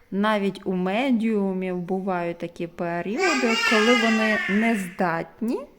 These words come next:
дуже гарно користуватися своїми каналами сприйняття.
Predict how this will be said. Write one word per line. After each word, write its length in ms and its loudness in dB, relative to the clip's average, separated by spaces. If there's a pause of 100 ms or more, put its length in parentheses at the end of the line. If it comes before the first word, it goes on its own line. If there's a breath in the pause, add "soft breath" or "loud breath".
(1120 loud breath)
дуже 360 0
гарно 440 -2
користуватися 960 -6
своїми 1040 -6 (1000 soft breath)
каналами 580 -4
сприйняття. 760 -8